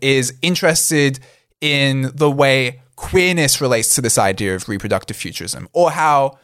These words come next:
reproductive futurism is a way in which queerness is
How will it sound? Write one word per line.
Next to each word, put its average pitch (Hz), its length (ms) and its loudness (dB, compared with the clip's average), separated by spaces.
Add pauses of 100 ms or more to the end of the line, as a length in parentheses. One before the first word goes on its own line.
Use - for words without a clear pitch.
(140)
reproductive 151 480 2
futurism 120 640 0 (120)
is 147 160 -2
a 135 60 2
way 131 260 2
in 123 220 -6
which 120 260 0
queerness 139 800 0
is 117 440 -2